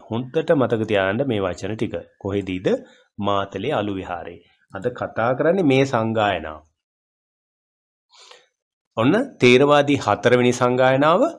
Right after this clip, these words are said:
මාතලේ අලු විහාරයේදී. මොන කාලෙද?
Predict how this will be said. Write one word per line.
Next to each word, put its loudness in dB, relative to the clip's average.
මාතලේ 0
අලු -4
විහාරයේදී. -8
මොන -4
කාලෙද? 0